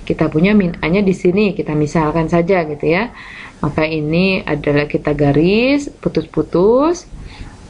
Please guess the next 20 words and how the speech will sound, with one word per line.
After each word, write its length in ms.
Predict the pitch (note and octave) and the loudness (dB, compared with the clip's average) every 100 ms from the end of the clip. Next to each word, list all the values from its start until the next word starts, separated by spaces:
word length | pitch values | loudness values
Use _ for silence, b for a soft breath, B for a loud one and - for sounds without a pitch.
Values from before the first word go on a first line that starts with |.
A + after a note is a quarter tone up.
| - - - - | -16 -16 -14 -8
Makanya, 720 | - F3 F3 C4 C4 B3 B3+ | -4 -2 -4 -6 -4 -2 -4
maka 320 | - - A3 A3 | -4 -6 -4 -4
da-, 160 | - | -4
yang 240 | - D#3+ D3+ | -4 -4 -2
dikatakan 480 | D3+ D3+ G3+ B3 | -2 -2 0 0
daerah 240 | F#3 D#3 D#3 | 2 0 -2
konvergensi 800 | D#3+ D3+ D#3 D3 C#3+ C#3 A#3+ B3+ | -4 -2 -2 0 0 0 0 0
adalah 480 | D#3+ D3 D3+ A3 - B B B | -2 -2 0 0 -2 B B B
yang 240 | G3+ C4+ | 2 2
lebih 400 | C4 G3+ F#3+ F#3 | 0 0 0 -2
besar 400 | F3+ G3 B3+ C4+ | -2 -2 -2 0
dari 320 | G3 E3 F3+ F#3 | 0 0 2 0
min 240 | F#3 E3+ - | 0 0 -2
A. 160 | D#3+ | -2
Berarti 480 | C#3+ C#3+ C#3 C#3 F#3+ | -2 0 0 0 -2
kita 320 | E3+ - - | -2 -4 -6
arsir 480 | D3+ C#3+ - G#3+ A3 | -6 -8 -4 -4 -4
ke 80 | C#3 | -6
arah 400 | - D3+ E3 G#3 | -8 -4 -2 -2
sebelah 640 | - - D3 D3 G3 C#4+ | -6 -4 0 2 0 -2